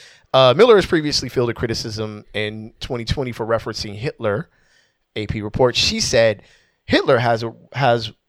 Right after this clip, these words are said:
right, well, Hitler was right on one thing." These are quotes. He s-, he said, "Whoever has the youth has the future."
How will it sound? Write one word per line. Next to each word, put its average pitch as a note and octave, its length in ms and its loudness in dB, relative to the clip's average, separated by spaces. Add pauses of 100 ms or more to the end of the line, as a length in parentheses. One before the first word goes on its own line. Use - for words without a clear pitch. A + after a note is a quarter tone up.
(180)
right, C3+ 340 2 (480)
well, B2 100 -6
Hitler E3 220 4
was C3+ 160 -6
right D3+ 180 4
on E3 140 4
one E3 160 2
thing." A2 380 -6 (240)
These F#2+ 180 -10
are - 40 -8
quotes. - 400 0 (320)
He D3+ 140 -10
s-, - 360 -10 (120)
he C3 180 -10
said, G2+ 340 -4 (400)
"Whoever C#3 720 2
has G#2+ 280 -4
the G#2 100 -12
youth G#2+ 340 -6
has F#2 280 -10
the G2+ 100 -20
future." G#2 460 -12